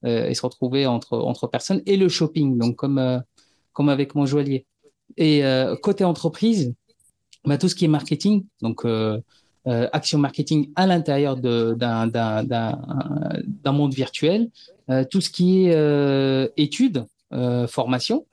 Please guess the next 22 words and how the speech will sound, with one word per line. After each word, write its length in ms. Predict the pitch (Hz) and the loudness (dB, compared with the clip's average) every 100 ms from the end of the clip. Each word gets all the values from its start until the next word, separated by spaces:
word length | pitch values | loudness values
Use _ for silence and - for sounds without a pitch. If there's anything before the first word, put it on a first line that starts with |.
| _ | _
donc, 240 | 117 110 123 | -8 -4 -4
euh, 100 | 120 | -2
ça 160 | - | -4
peut 120 | - | -6
se 100 | 135 | -6
faire 160 | - 131 | -2 -2
à 80 | 131 | 0
distance 480 | 127 - 185 233 175 | -2 -2 0 0 0
via 160 | 127 | -2
son 200 | 120 127 | -2 -2
avatar, 360 | 120 113 139 135 | 0 -2 -2 -2
et 80 | 117 | -2
cetera, 460 | - - - 135 | -6 -8 -4 -2
et, 40 | 135 | 0
et, 520 | 127 127 123 123 131 | -2 -2 -2 -2 -2
et 40 | |
suivre 360 | 127 - 135 120 | -2 -2 -2 -4
tout 160 | - | -6
ça. 240 | 131 202 294 _ - - _ _ | -4 -4 -4 _ -20 -20 _ _
Euh, 320 | 131 127 127 135 | 0 2 2 2
les 180 | 160 | 2
réunions 500 | 170 170 160 175 277 | 4 4 4 2 0